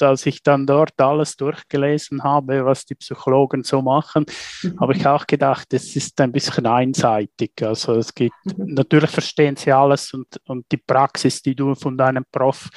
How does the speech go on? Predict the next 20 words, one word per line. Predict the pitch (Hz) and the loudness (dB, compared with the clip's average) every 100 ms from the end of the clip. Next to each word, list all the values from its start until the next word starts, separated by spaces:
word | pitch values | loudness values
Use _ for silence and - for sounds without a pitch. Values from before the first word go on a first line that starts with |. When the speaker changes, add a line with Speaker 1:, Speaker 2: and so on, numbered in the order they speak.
| - - - - | -18 -18 -20 -6
Speaker 1:
erwähnt | 123 120 123 127 - - | -4 0 0 -2 -4 -2
hast, | 127 - - - - - - - - _ - | -2 -2 -12 -18 -20 -20 -20 -20 -20 _ 2
der | 123 131 | 4 4
hat | 135 - | 0 4
ja | 123 | 4
auch, | 135 143 - | 4 2 -2
äh, | 151 - - | -4 -4 -2
äh, | 135 135 143 | 2 2 2
entsprechende | 135 127 - 131 131 - 131 127 127 - - - - _ | -2 -4 -2 0 0 -4 -6 -4 -4 -8 -20 -20 -20 _
Lebenserfahrung | 131 131 139 135 151 - - 135 117 110 117 117 | 2 4 4 0 0 -2 2 4 4 0 -6 -10
und, | 113 - - | -10 -12 -10
und | 131 120 | -6 2
Alltagserfahrung | 120 123 - 127 127 - - - 135 - 131 117 113 113 117 | 4 4 4 2 2 -2 -6 -6 -6 0 2 4 2 -4 -8
im | 117 | -8
Sinn | - 127 117 | 0 0 2
der | 120 120 | 2 4
Arbeits- | 123 123 117 - - | 2 0 -2 -4 -8
und | 120 | -4
Organisationspsychologie. | 120 117 120 - 117 - 123 123 - - 120 120 120 113 104 | -4 -4 -6 -6 -10 -4 -4 -4 -8 -12 -6 -2 -2 -2 -4
Aber | - | -6